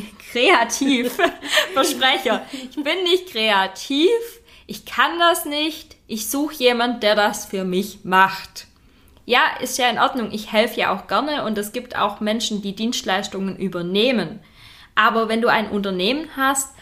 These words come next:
dann musst du eben auch eine gewisse Kommunikation zu den Kunden selber übernehmen. Und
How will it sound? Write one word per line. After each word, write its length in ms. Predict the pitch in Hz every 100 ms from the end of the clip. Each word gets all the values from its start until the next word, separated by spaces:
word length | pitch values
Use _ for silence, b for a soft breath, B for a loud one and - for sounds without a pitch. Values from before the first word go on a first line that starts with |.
| B B
dann 180 | 202 208
musst 380 | 226 302 - -
du 120 | 247
eben 360 | - 233 240
auch 220 | - 214 -
eine 240 | 202 202
gewisse 500 | 190 185 254 262 247
Kommunikation 1160 | 254 233 226 233 220 220 208 190 - 190 208 247
zu 140 | 240
den 160 | 202 196
Kunden 400 | 233 226 220 202
selber 480 | 202 180 190 202
übernehmen. 800 | 185 175 180 170 196 208 170 165 - - B B B B
Und 400 | 196 202 202 202